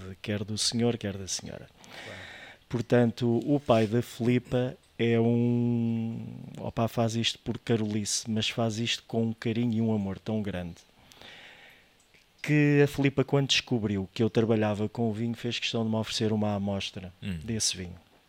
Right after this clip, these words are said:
Speaker 3: Boa.
Speaker 1: Com um rótulo completamente artesanal, feito por ela. E eles, na prática, hum, usam o vinho para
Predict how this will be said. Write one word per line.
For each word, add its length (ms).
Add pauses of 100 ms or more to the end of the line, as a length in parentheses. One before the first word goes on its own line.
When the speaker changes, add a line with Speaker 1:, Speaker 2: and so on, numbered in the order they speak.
Speaker 3:
Boa. 240 (380)
Speaker 1:
Com 140
um 40
rótulo 320
completamente 800
artesanal, 800 (120)
feito 380
por 220
ela. 360 (720)
E 140
eles, 240
na 140
prática, 600 (480)
hum, 260 (600)
usam 420
o 40
vinho 480
para 200